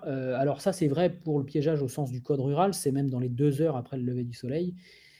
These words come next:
Sur les espèces qui sont dépendantes du, de l'agrément, euh, de, de la, de la, le règlement sanitaire départemental, comme le rat, par exemple, la réglementation sur le piégeage, elle est beaucoup plus floue.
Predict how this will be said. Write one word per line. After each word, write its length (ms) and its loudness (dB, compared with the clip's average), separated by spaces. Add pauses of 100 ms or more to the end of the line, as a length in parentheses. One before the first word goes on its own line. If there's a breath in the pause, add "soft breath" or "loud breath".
(220 soft breath)
Sur 260 4
les 220 8
espèces 380 4
qui 100 -6
sont 220 2
dépendantes 640 4
du, 240 -2
de 120 4
l'agrément, 600 4
euh, 340 0
de, 180 2
de 140 0
la, 260 -2 (760)
de 100 -6
la, 340 -8 (360)
le 200 0
règlement 420 8
sanitaire 400 2
départemental, 640 -4
comme 280 -4
le 80 2
rat, 180 -2
par 120 -4
exemple, 260 -2 (480 soft breath)
la 100 0
réglementation 540 4
sur 120 -2
le 60 2
piégeage, 320 2
elle 120 4
est 20 4
beaucoup 260 -2
plus 240 -8
floue. 320 -2